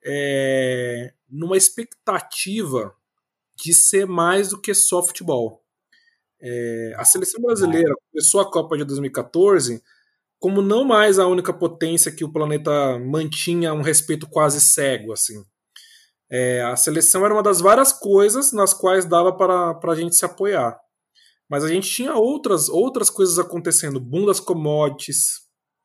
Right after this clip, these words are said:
os reconhecimentos internacionais na política, na economia. Então, aí, de novo, o Brasil tinha se tornado uma das maiores economias do mundo,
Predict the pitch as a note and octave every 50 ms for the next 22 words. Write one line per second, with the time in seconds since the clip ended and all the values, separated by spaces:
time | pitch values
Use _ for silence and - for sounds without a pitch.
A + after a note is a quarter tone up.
0 | _ _ _ _ _ _ _ _ _ _ - C#3 - F3 E3+ F3 F3+ F3 E3+ D#3
1 | - E3+ E3+ F3 F3 F3 E3+ F3 E3+ F3 F3 E3 E3 D#3+ - - E3+ D#3+ D3+ D3+
2 | D3 D3 D3 C#3+ C3+ C3 C3+ C3+ C3+ - D#3 C#3+ C3 C3+ D3 D#3 D3 - - C#3
3 | C3 C3 B2 B2 C#3+ C3+ C#3 C#3 C3+ C3+ C#3 C#3 C#3+ C#3 A#2+ A2 - A#2+ B2 B2
4 | B2 A#2+ B2+ B2+ B2 D3 D3 C#3 A#2+ A2+ A2+ A#2+ B2+ B2+ A#2+ B2 B2+ - C#3 -
5 | - - C#3 C3 C3 C3+ C3+ B2+ B2+ B2+ B2 B2 A#2+ B2 B2+ B2+ B2+ C3+ C3 B2
6 | B2+ B2 C3 B2+ B2+ B2 B2 A#2+ A#2+ A#2+ C3 C3+ C#3 C#3+ D3 D3+ D3+ C#3 C#3 C#3
7 | C#3